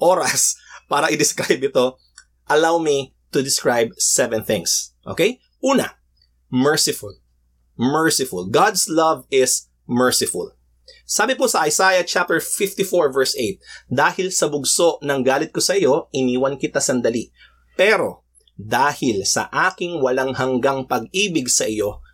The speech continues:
kaaawaan kita. Ako ang Panginoon na inyong tagapagligtas ang nagsasabi nito." Alam niyo po, ang Diyos ay nagagalit din, no? Kapag tayo po'y nagkakasala, napapagalitan at napaparusahan din tayo ng Diyos. And yet, dahil walang hanggan ang pag-ibig niya,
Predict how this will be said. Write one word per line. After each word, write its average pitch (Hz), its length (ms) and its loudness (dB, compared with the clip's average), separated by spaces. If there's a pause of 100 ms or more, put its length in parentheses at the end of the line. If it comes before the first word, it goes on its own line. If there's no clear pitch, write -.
(240)
kaaawaan 120 800 0
kita. - 380 -8 (340)
Ako 156 320 2
ang 180 160 -2
Panginoon 156 480 -2
na 135 80 2
inyong 131 320 0
tagapagligtas 123 800 -2
ang 120 240 -4
nagsasabi 117 640 -2
nito." - 320 -8 (400)
Alam 226 80 4
niyo 254 160 0
po, 254 80 6
ang 196 140 -2
Diyos 196 240 0
ay 170 100 0
nagagalit 151 560 0
din, 104 380 -8 (180)
no? 156 220 0 (320)
Kapag - 260 -2
tayo 170 240 4
po'y 165 160 4
nagkakasala, 156 880 0
napapagalitan 147 600 0
at - 80 -4
napaparusahan 143 640 0
din 135 140 0
tayo 123 180 -2
ng 117 220 -2
Diyos. 95 260 -2
And 117 160 -2
yet, 147 400 0 (400)
dahil 143 320 0
walang 185 320 2
hanggan 226 400 0
ang 214 160 -2
pag-ibig 175 400 -2
niya, 107 240 -6